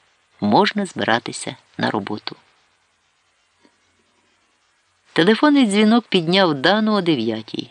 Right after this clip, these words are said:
Чоловік, як завжди, залишив слухавку радіотелефону, казна де, і Дана, ледве розплющивши очі, забігала по квартирі, відшукуючи, звідки лине настирливий звук. Слухавка виявилася на кухні під купою вчорашніх газет.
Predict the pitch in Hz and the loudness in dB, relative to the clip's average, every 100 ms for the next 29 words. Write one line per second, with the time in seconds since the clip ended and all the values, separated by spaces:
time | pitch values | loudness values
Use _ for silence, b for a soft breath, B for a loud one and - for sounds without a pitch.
0 | _ _ _ _ _ _ 180 185 202 220 | _ _ _ _ _ _ 2 2 2 2
1 | 180 135 131 139 139 156 156 143 143 143 | 2 2 2 0 2 0 2 2 2 2
2 | 143 127 143 135 135 120 131 127 123 123 | 0 0 -2 0 0 0 0 2 0 0
3 | - 123 127 190 170 - 147 147 131 113 | 0 -2 0 0 0 -2 -2 0 -4 -2
4 | 117 117 117 175 196 190 B B B 147 | 0 0 0 -2 -2 -8 B B B 0
5 | 196 180 165 147 - 156 - 143 135 147 | 0 2 0 0 -2 -4 0 -2 0 2
6 | 185 196 180 185 B B 123 160 160 180 | 2 2 0 -2 B B 0 0 2 0
7 | 147 143 - 120 117 120 - 196 175 131 | 2 0 0 -2 -2 -2 -2 0 0 0
8 | - - 175 165 156 - 135 117 127 190 | -2 0 0 2 0 0 -2 0 -2 -2
9 | - - 147 165 143 127 - - 120 123 | -2 -2 0 0 -2 -4 -4 -4 0 0
10 | 117 113 120 110 - _ _ _ _ - | 0 -2 -6 -10 -14 _ _ _ _ -6
11 | 190 208 180 147 135 123 120 117 117 - | 0 2 2 2 0 2 2 2 -2 -2
12 | 117 117 - 196 - 196 B B - 127 | -4 -4 -4 -8 -6 -8 B B -2 -2
13 | - 185 170 131 - 117 127 - 131 123 | -2 -2 0 -2 -2 -2 0 -2 -2 -4
14 | 113 117 120 | -6 -6 -10